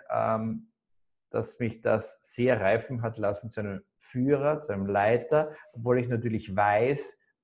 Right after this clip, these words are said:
ähm, ich bin schon zu gut als Leiter, äh, um zu wissen, äh, dass ich eigentlich gar nichts weiß und dass ich von ganz vorne immer wieder anfangen muss.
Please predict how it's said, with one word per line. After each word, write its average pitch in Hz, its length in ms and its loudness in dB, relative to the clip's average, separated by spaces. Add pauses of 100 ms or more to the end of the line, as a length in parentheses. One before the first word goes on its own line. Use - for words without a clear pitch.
(240)
ähm, 117 300 -8 (1400)
ich - 160 -12
bin 143 180 0
schon 135 240 0
zu 190 240 6
gut 175 340 4
als - 220 0
Leiter, 127 880 4 (340)
äh, 123 360 8 (160)
um 131 180 -2
zu 117 180 -4
wissen, 131 520 2 (520)
äh, 113 280 4 (180)
dass 107 160 -4
ich 104 160 -6
eigentlich 101 220 -6
gar 95 160 0
nichts - 260 -10
weiß - 260 -10
und 139 80 -10
dass 117 140 -12
ich 123 100 -10
von 117 140 -8
ganz 104 240 -6
vorne 104 340 -4
immer 104 220 -10
wieder 104 160 -8
anfangen 95 540 -14
muss. - 200 -20